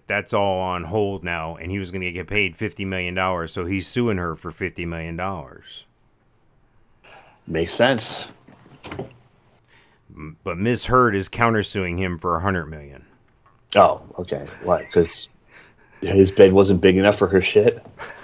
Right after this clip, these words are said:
Speaker 1: <laughs> That's a hundred and fifty million dollar swing, dude. That ain't no joke.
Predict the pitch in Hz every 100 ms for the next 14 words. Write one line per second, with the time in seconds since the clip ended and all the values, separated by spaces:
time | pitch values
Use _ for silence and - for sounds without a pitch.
0 | - - - - 120 - - - - -
1 | 156 156 127 147 147 123 143 139 131 127
2 | 131 127 120 117 101 - 117 147 104 92
3 | 98 95 117 127 110 107 95 101 135 -